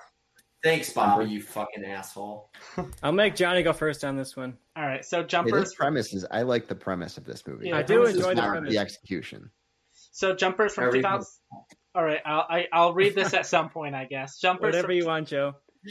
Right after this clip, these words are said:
Speaker 4: Jumper's from two thousand.
Speaker 3: Go ahead, Joe. You can read the premise.
Speaker 4: <laughs> I will
Speaker 2: You can go
Speaker 4: fucking
Speaker 2: now, Joe. <laughs>
Speaker 4: You know what? Jumper. Anakin Skywalker's in it. He jumps fucking around. It sucks ass. That's the movie. He can fucking teleport.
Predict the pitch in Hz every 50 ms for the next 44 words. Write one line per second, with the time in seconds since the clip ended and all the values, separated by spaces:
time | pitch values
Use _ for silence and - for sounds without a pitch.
0 | 202 170 - 202 196 196 226 214 208 - 208 185 185 - 208 202 - 208 185 196
1 | 190 180 170 170 165 151 160 156 147 147 160 175 208 170 170 170 165 160 165 147
2 | - 156 147 139 135 135 - 165 190 - 233 226 220 196 190 139 147 160 156 156
3 | 143 139 131 120 120 117 110 110 107 92 98 98 95 92 98 - - - - -
4 | - _ - - - - 311 233 269 269 277 294 277 - 247 254 262 247 - 220
5 | 180 - - - 254 240 262 277 269 247 226 - - 233 214 220 220 214 214 214
6 | - 220 208 - 214 220 214 214 - _ _ - 202 - - 220 220 226 220 -
7 | - - 226 226 - - 208 208 202 190 180 180 180 180 170 170 - _ _ _
8 | - 214 240 - - - - - - - 196 175 214 208 - - - 156 147 147
9 | 156 156 160 202 - - - _ _ _ _ - - 214 214 - - _ - 190
10 | 180 175 156 139 131 123 120 127 123 - - - _ _ _ _ _ _ _ _
11 | _ _ _ - - - - - 226 226 226 240 226 226 226 - 233 233 - 220
12 | 226 - - 185 156 143 135 135 - 151 131 120 117 117